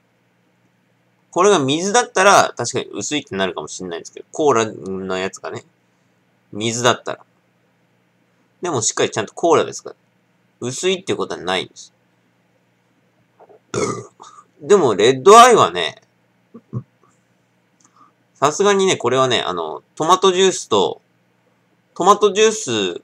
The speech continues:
を五十パーセント、えー、ビールを五十パーセントっていうものじゃないですからね、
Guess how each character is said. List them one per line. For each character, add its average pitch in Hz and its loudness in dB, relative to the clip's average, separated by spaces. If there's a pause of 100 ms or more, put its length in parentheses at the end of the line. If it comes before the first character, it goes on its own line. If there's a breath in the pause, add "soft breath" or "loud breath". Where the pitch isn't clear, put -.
(120)
を 139 4
五 113 0
十 110 -4
パ 127 6
ー 127 4
セ 127 2
ン 104 -6
ト、 82 -4 (2500)
え 87 -6
ー、 - -20
ビ 175 -4
ー 185 -4
ル 113 6
を 90 0
五 95 -2
十 101 -8
パ 98 2
ー 98 2
セ 107 -6
ン 92 -8
ト - -16
っ - -18 (300)
て 82 -12
い 85 -12
う - -10 (440)
も 113 -4
の 160 -4
じ 120 -2
ゃ 82 -6
な 95 0
い 196 2
で 87 -10
す - -18
か - -18
ら - -20
ね、 151 -20